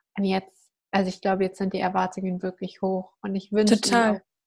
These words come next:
Speaker 1: ich wünsche ihm wirklich eine gute Saison.
Speaker 2: Ich auch. Vor allem kann das Auto mithalten. Das ist das Wichtigste und das lieben wir auch.
Speaker 1: Mhm.
Speaker 2: Und das Rennen, ja,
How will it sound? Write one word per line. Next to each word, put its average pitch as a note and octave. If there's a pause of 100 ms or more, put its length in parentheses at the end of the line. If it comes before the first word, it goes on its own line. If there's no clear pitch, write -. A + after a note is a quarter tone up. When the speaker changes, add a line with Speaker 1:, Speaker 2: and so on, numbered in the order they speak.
(160)
Speaker 1:
ich -
wünsche A3+
ihm F#3+
wirklich G3
eine F#3
gute F#3+
Saison. G3 (720)
Speaker 2:
Ich A#3+
auch. A3+
Vor -
allem A#3 (140)
kann A#3
das G#3+
Auto G#3+
mithalten. G#3+
Das A3+
ist -
das G#3
Wichtigste A#3+
und G#3
das - (320)
lieben A3+
wir F#3+
auch. G3+ (480)
Speaker 1:
Mhm. C4+
Speaker 2:
Und C4+ (600)
das A3+
Rennen, C#4 (240)
ja, A#3